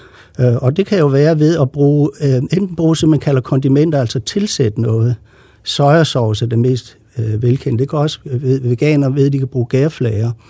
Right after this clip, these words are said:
Øh, veganere ved også, at de kan bruge,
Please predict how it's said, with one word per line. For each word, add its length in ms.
Øh, 300
veganere 380
ved 160
også, 240
at 60
de 60
kan 80
bruge, 560